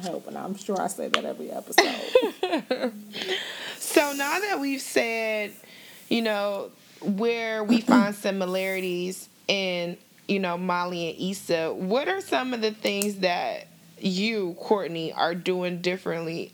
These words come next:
Speaker 2: in this stage of your life? From where we started a year ago, from where you saw yourself in some of these places where Molly and Issa have been,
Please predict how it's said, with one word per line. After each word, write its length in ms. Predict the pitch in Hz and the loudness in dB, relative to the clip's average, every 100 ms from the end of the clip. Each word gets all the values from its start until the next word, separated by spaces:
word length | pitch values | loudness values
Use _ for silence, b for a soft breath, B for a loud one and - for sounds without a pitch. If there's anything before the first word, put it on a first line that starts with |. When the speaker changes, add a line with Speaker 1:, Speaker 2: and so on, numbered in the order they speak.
| - | 2
Speaker 2:
in 180 | 185 185 | 2 2
this 160 | 185 | -2
stage 320 | - 180 175 | 0 0 0
of 60 | 170 | -2
your 140 | 160 110 | -2 0
life? 480 | 113 107 208 - - B B B B B - - - - - - - - | 0 0 -2 -6 -18 B B B B B -20 -20 -20 -20 -20 -20 -20 -2
From 160 | - 190 | 2 2
where 100 | 175 | 0
we 80 | 175 | 0
started 360 | 185 165 151 | 2 2 0
a 60 | 156 | -4
year 360 | 165 208 220 214 | -2 0 0 0
ago, 520 | 208 202 196 202 196 | 0 2 2 0 -2
from 160 | 196 175 | -2 0
where 100 | 165 | 0
you 100 | 170 | -2
saw 160 | - 170 | 0 2
yourself 480 | 170 175 170 165 | 2 0 -2 0
in 120 | 170 170 | -2 -2
some 240 | 165 160 | -2 -2
of 60 | 165 | -2
these 180 | 170 - | -4 0
places 440 | 175 170 - 175 | 0 0 -6 -4
where 120 | 160 | -2
Molly 440 | 160 156 170 170 170 | 0 -2 -2 -4 -2
and 100 | 214 | -2
Issa 280 | 240 226 | 0 2
have 320 | 226 208 202 202 | 2 0 -2 -2
been, 520 | 208 202 196 196 | 0 2 0 -2